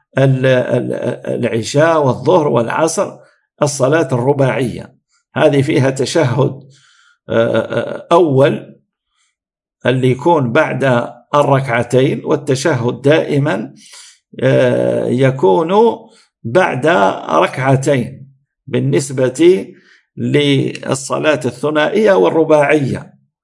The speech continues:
ويقال تشهد، آه، أول لوجود الثاني،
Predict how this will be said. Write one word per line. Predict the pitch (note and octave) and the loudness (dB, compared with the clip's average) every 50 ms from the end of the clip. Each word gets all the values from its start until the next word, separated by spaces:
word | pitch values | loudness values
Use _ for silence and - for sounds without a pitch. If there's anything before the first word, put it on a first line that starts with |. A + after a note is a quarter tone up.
| _ _ _ _ _ _ _ _ _ _ _ _ _ _ _ _ _ _ _ _ _ _ _ _ _ - | _ _ _ _ _ _ _ _ _ _ _ _ _ _ _ _ _ _ _ _ _ _ _ _ _ -4
ويقال | A2 A#2 C3+ D3+ E3 E3 D#3+ D#3+ E3 E3+ E3 - G#3+ G#3+ G3 E3+ C3+ | 0 2 4 4 4 4 4 4 2 0 0 2 2 4 4 2 0
تشهد، | - F3 E3 - - A3 G3+ D3 C#3 D3 E3 F3 F3+ - - - - _ _ _ _ _ _ _ - | 0 -2 0 2 2 0 2 4 4 4 4 2 0 -4 -14 -20 -20 _ _ _ _ _ _ _ 2
آه، | C#3 D3 D#3 D#3 D3+ D3+ D3 C#3+ C#3 C#3 C3+ C3+ C3+ C3+ C3+ C3+ B2+ B2 B2 B2 B2+ - - - _ - | 2 6 6 8 8 8 6 6 4 2 2 0 0 0 0 0 0 -2 -2 -4 -6 -6 -8 -10 _ 0
أول | F#3+ G#3 G#3+ G3+ E3+ D#3+ F#3+ A3+ C#4+ D#4 - - - - _ _ _ _ _ _ _ _ _ _ _ _ _ _ _ _ _ - - - _ _ _ _ _ _ _ | 2 2 4 2 2 4 4 2 2 0 -2 -10 -14 -20 _ _ _ _ _ _ _ _ _ _ _ _ _ _ _ _ _ -20 -20 -20 _ _ _ _ _ _ _
لوجود | G3 F#3+ F3 G#3 A#3+ A3+ G#3+ A3+ G3 B3+ D4 D4 A3+ A3 | -8 0 2 2 4 6 4 4 4 2 0 2 2 0
الثاني، | G#3+ - - A#3+ A#3+ A3 G3 E3+ D3+ C3+ B2+ A#2 - - - - _ | -2 0 0 2 2 2 2 2 0 0 0 -2 -4 -8 -18 -20 _